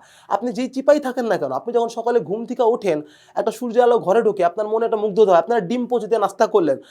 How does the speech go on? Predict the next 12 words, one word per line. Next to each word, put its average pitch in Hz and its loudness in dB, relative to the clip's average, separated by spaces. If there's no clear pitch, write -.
একটা - -8
তৃপ্ততা 262 0
আপনি - 2
পান, 156 -2
এক 185 -2
কাপ 196 -4
চা 226 -2
খাইলেন, 214 2
আপনি 170 -4
একটা 202 -2
শান্তি 226 -8
পান। 135 -4